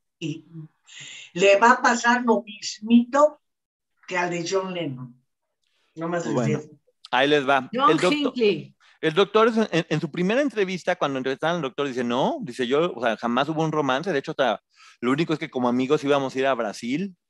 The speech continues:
Speaker 2: de, de vacaciones, este, y, y para buscar a alguien allá de su empresa y de trabajo y demás. Y sorpresa, lo último es que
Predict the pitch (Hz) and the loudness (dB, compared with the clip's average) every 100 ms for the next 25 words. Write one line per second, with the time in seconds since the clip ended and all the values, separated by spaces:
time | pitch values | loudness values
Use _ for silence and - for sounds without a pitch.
0 | _ 104 101 95 92 90 - - 95 98 | _ -10 -8 -8 -10 -12 -16 -10 -8 -6
1 | 101 - 107 117 156 165 123 104 92 107 | -8 -6 -4 -2 -2 -6 -8 -14 -14 -10
2 | 104 104 113 117 120 117 110 - 127 135 | -8 -6 -6 -2 0 0 -2 -2 0 0
3 | 135 123 113 117 127 113 107 92 107 120 | -2 -4 -2 -2 -2 -4 -8 -6 -2 -2
4 | 147 110 104 107 113 139 113 104 160 - | -2 -4 -4 -4 -4 -4 -6 -6 -8 -10
5 | _ _ - - - _ _ _ 123 123 | _ _ -20 -20 -20 _ _ _ -4 -2
6 | 135 123 101 131 135 - 85 90 _ _ | 0 0 0 0 0 -2 -8 -12 _ _
7 | _ _ _ 127 120 135 151 170 156 143 | _ _ _ -2 0 0 -2 -2 0 0
8 | 151 - 156 139 - | -2 -4 -4 -4 -4